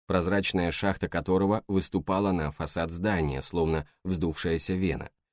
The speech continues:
Я смотрел, как земля с ускорением уходит из-под моих ног,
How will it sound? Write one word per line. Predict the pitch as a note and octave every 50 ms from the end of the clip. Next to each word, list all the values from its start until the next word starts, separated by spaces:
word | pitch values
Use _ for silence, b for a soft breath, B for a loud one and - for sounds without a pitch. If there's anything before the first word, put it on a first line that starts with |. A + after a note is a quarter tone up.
| _ _ -
Я | - G2+ A2 A#2 A#2+
смотрел, | - - A#2+ A2+ G#2+ - G#2+ A#2+ B2 B2+ -
как | - G2+ F#2+ F2+ F2
земля | E2+ F2+ F#2 F#2 F#2+ G#2 A2 -
с | - - F2
ускорением | D#2 - - - E2+ E2+ F#2 G2 G2+ G2+ G2 F#2+ F#2 - -
уходит | G2 F2 - - - G2+ F#2+ G2 G2+ -
из-под | G2+ - - - E2
моих | E2 D#2+ D#2 D#2 D#2 D#2 -
ног, | - G#2+ E2 - - -